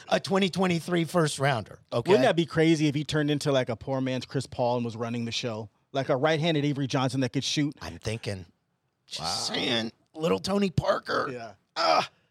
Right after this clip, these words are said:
Speaker 1: Ah, it's killing me. You know, so we did show prep, Marcus, at, at Chris Madrid's. You've been to Chris Madrid's.
Speaker 2: I think so.
Speaker 1: Yeah. Um,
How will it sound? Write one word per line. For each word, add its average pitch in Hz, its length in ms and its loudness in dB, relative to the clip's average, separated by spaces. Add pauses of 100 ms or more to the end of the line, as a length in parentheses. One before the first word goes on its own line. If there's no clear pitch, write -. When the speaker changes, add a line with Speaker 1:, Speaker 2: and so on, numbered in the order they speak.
(400)
Speaker 1:
Ah, 160 160 4
it's - 160 -4
killing 135 300 -4
me. 107 100 -8 (260)
You 202 100 2
know, 196 120 4
so 196 180 0
we 196 140 0
did 214 180 2
show 180 180 4
prep, 147 360 2
Marcus, 120 440 -2 (280)
at, 131 240 2
at 139 140 0
Chris 143 260 -2
Madrid's. - 420 -6 (420)
You've 190 120 0
been 156 100 2
to 120 60 -2
Chris - 260 -6
Madrid's. - 400 -14 (220)
Speaker 2:
I 165 80 -2
think 180 160 -4
so. - 160 -6 (240)
Speaker 1:
Yeah. 117 80 -6 (1200)
Um, 165 320 2